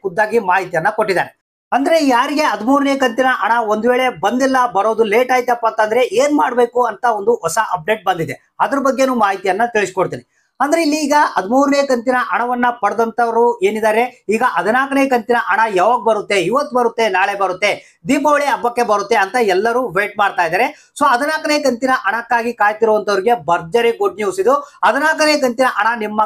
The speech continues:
ಖಾತೆಗೆ ಜಮಾ ಆಗೋದಕ್ಕೆ ಶುರುವಾಗಿದೆ. ಬನ್ನಿ, ಈ ಒಂದು ಲೇಟೆಸ್ಟ್ ಅಪ್ಡೇಟ್ ಗಳನ್ನ ನಿಮ್ಗೆ ತಿಳಿಸ್ಕೊಡ್ತಾ ಇದೀನಿ. ನೀವು ಮಾಡ್ಬೇಕಾಗಿರುವಂತ ಕೆಲಸ ಇಷ್ಟೇ, ವಿಡಿಯೋನ ಪೂರ್ತಿಯಾಗಿ ನೋಡೋದಕ್ಕೆ ಟ್ರೈ ಮಾಡಿ. ಮಧ್ಯದಲ್ಲಿ ಸ್ಕಿಪ್ ಮಾಡಿ ನೋಡಿದ್ರೆ ನಿಮ್ಗೆ ಮಾಹಿತಿ ಅರ್ಥ ಆಗೋದಿಲ್ಲ. So ಅದ್ರ ಜೊತೆಗೆ ಆದಷ್ಟು ಮಂದಿಗೆ ಈ ಒಂದು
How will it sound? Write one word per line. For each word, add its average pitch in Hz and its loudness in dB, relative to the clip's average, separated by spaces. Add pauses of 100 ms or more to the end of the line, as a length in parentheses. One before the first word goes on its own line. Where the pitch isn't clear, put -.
ಖಾತೆಗೆ 196 0
ಜಮಾ 175 0
ಆಗೋದಕ್ಕೆ 175 -2
ಶುರುವಾಗಿದೆ. 160 -2 (120)
ಬನ್ನಿ, 285 0
ಈ 320 -2 (100)
ಒಂದು 277 2
ಲೇಟೆಸ್ಟ್ 254 -2 (120)
ಅಪ್ಡೇಟ್ 285 -2
ಗಳನ್ನ 262 0
ನಿಮ್ಗೆ 233 0
ತಿಳಿಸ್ಕೊಡ್ತಾ 226 -2
ಇದೀನಿ. 220 -2 (280)
ನೀವು 247 2
ಮಾಡ್ಬೇಕಾಗಿರುವಂತ 226 0
ಕೆಲಸ 180 -4
ಇಷ್ಟೇ, 208 0 (280)
ವಿಡಿಯೋನ 311 2 (300)
ಪೂರ್ತಿಯಾಗಿ 294 0
ನೋಡೋದಕ್ಕೆ 226 0
ಟ್ರೈ 208 -2
ಮಾಡಿ. 156 -2 (240)
ಮಧ್ಯದಲ್ಲಿ 277 0
ಸ್ಕಿಪ್ 240 -4
ಮಾಡಿ 254 2
ನೋಡಿದ್ರೆ 226 2
ನಿಮ್ಗೆ 214 -2 (280)
ಮಾಹಿತಿ 233 2
ಅರ್ಥ 180 -2
ಆಗೋದಿಲ್ಲ. 214 2 (460)
So 269 2
ಅದ್ರ 262 0
ಜೊತೆಗೆ 254 -2 (220)
ಆದಷ್ಟು 311 -2
ಮಂದಿಗೆ 277 2
ಈ - 4
ಒಂದು 220 0